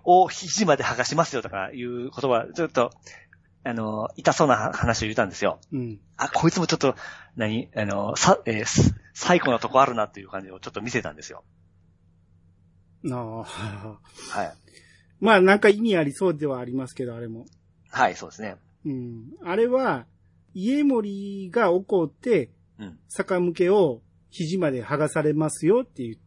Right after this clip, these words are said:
Speaker 2: たから、
Speaker 1: うん。
Speaker 2: 自分がやるとは言ってないよね。
Speaker 1: ああ。
Speaker 2: で、怒られますよ、怒られますよってマキが言ってんのに、スズメが全く気にしてないじゃないですか。
Speaker 1: はいはいはい。
Speaker 2: この時点でできてるんちゃうかなと思うんですよ。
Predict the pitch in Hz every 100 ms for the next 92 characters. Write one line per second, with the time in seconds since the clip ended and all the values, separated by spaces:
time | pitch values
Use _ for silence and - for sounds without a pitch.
0 | _ - 127 120 143 117 - _ - 101
1 | - 143 170 220 214 208 220 226 220 156
2 | 123 - 101 90 123 226 _ _ _ _
3 | _ _ _ _ _ 107 95 87 82 78
4 | - - - - - - - - - -
5 | 165 139 - _ 175 190 240 254 262 269
6 | 277 - 170 143 - 233 240 233 247 247
7 | 202 185 170 170 185 156 139 139 175 170
8 | 139 120 - 202 233 220 208 226 - 240
9 | 240 - 226 226 202 190 123 113 95 -
10 | 107 - - - 151 110 95 87 - 254
11 | 277 233 233 - 269 247 175 123 190 -
12 | - 330 330 240 156 131 120 - 107 107